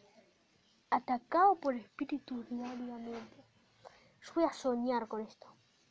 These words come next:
Tener la capacidad de super-,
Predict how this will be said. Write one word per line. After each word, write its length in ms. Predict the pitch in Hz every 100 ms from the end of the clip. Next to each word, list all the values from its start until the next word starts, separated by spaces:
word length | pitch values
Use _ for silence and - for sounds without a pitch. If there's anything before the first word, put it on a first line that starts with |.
| _ - _ - - _ -
Tener 180 | 359 415
la 120 | 415
capacidad 640 | 403 311 269 - 285 311 277
de 60 |
super-, 400 | - 311 330 320